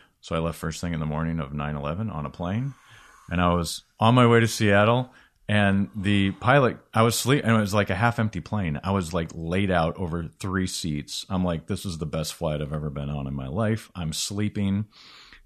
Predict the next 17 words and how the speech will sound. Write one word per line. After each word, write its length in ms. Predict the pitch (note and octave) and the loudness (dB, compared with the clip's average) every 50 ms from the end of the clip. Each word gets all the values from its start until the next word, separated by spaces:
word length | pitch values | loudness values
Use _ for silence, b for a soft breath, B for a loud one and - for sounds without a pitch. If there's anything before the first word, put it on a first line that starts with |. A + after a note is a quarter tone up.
| _ - | _ -4
and, 360 | F#2+ F#2 F#2 F2+ F2 E2+ E2 | 0 0 2 2 2 2 2
uh, 300 | E2+ E2 E2 E2 E2+ E2 b b b b b b b b b _ _ | 2 4 4 2 0 -2 b b b b b b b b b _ _
and 160 | - F2+ F2 | -4 -4 -2
the 60 | F2 | -2
pilot 280 | - - F#2 F#2 F#2+ F#2 | 0 0 2 2 2 0
came 180 | - G2+ F#2 F2+ | -2 -2 0 0
over 140 | F2 F2 | 0 0
and 80 | F#2 F2 | -2 -4
said, 220 | - - F#2+ E2 - - | -2 -4 -4 -4 -4 -6
"Um, 600 | A#2+ B2 B2+ B2+ B2+ B2 A#2+ A#2+ A#2+ A#2 A#2 A2+ - B B B B B B B B B | -4 -2 -2 0 0 0 -2 -2 -2 -4 -6 -8 -10 B B B B B B B B B
ladies 300 | - A#2 E3 G#3+ A3 D3+ | -4 -2 0 0 2 2
and 100 | C#3+ A#2 | 0 0
gentlemen, 400 | F2+ F#2+ F2 D2+ G1+ - D2 A1+ | 0 0 -2 -2 -4 -6 -8 -6
there 160 | C#2 G2+ B2 B2+ | -6 -4 -4 -4
has 140 | A#2+ A2 | -4 -4
been 280 | G#2+ G#2+ G2 F#2+ F#2 F2+ | -4 -4 -2 0 0 -2
a 440 | - - D#2 D2 D2 C#2+ C#2 C#2 | -4 -4 -6 -6 -6 -6 -8 -10